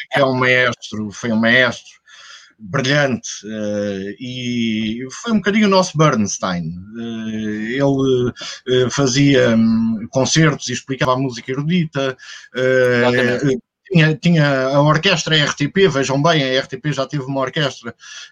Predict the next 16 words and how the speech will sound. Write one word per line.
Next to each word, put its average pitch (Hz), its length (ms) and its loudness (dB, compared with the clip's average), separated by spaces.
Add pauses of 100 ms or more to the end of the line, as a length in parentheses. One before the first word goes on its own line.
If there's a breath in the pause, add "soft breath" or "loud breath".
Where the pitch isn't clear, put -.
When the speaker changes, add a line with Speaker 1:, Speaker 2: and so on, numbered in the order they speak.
Speaker 1:
eh, 127 640 2
e, 127 920 -2
e 123 60 -6
fazia 135 480 -4
com 135 240 -2
ela 113 720 0
milagres, 131 880 2
eh, 113 300 -6
quase 123 500 -2
igual 127 400 0
aos 120 220 -6
proms 143 460 2
da 110 80 -6
B 117 120 -4
B 120 160 -4
C. 147 400 -2